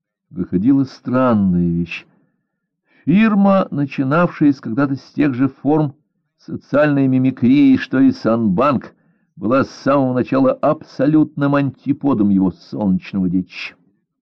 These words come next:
Такое, Стёпа чувствовал, не могло быть простым совпадением. Перевернув ещё одну страницу, он получил новый удар. Адрес Дельта Кредита был такой: улица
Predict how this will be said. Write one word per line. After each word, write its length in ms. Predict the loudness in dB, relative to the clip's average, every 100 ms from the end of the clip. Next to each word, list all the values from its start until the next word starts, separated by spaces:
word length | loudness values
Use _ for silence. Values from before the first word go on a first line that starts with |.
| _ _ _
Такое, 680 | -18 -8 -2 2 2 0 -4 _ _ _ _ _
Стёпа 440 | _ -10 -10 -10
чувствовал, 600 | -10 -2 -2 -2 -6 -6 -6 _ _ _ _ -16
не 120 | -10
могло 300 | -6 -2 -2
быть 160 | -2
простым 460 | -4 -8 -6 -2 -2
совпадением. 600 | -4 -16 -12 -8 -8 -10 _ _ _ _ _ _ _ _ _ _ _ _
Перевернув 560 | -4 0 2 0 0
ещё 340 | -4 -4 -2 -2
одну 220 | 0 -2
страницу, 760 | -4 -4 0 0 -2 -6 -20 -20 _ _ _ _
он 160 | -10 -8
получил 380 | -2 -2 0 2
новый 360 | 2 2 2
удар. 360 | 2 2 0 -2 _ _ _ _ _ _ _
Адрес 800 | -2 0 2 2 2 2 -4 -14
Дельта 480 | -4 -2 0 -2 -2
Кредита 720 | 0 0 0 -2 -2 -2 -2
был 280 | -2 -4 -4
такой: 480 | -8 -4 -2 -2 -6 _ _ _ _ _ _
улица 760 | -6 0 2 2 0 -2 -2